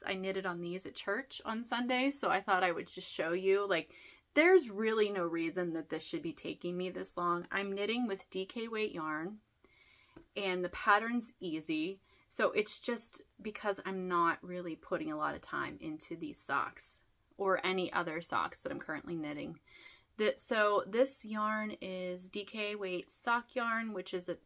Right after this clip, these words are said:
seventy-five twenty-five merino nylon blend by Sock Obsession Yarns. And this is the Extra Solar colorway. I don't think she has this colorway on her website anymore. It was something I purchased years ago.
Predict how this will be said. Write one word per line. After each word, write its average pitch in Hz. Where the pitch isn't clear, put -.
seventy-five 214
twenty-five 196
merino 170
nylon 214
blend 202
by 175
Sock 202
Obsession 196
Yarns. 175
And 185
this 196
is 190
the 185
Extra -
Solar 202
colorway. 254
I 196
don't 190
think 190
she 175
has 170
this 175
colorway 180
on 160
her 156
website 165
anymore. 165
It -
was 165
something 160
I 139
purchased -
years -
ago. -